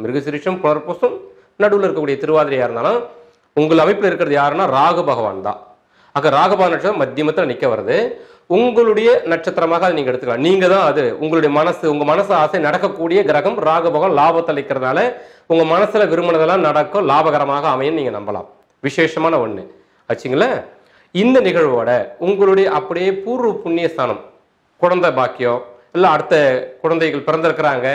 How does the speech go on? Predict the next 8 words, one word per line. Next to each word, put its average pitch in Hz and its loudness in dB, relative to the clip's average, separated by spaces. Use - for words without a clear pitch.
அவங்க 143 2
குலதெய்வ 160 2
ஸ்தானங்கள், 127 -4
இதுக்குரிய 208 0
இடத்துல 165 0
வந்து - -6
சுவாதி 226 0
நட்சத்திரமாக 165 0